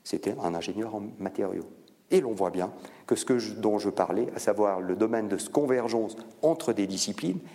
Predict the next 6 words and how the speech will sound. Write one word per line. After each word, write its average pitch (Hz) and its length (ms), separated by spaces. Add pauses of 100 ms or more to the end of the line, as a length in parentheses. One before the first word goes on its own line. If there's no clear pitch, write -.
(140)
a 117 100
permis 117 460
de 101 180
développer 98 560 (260)
trois - 240
géants 92 320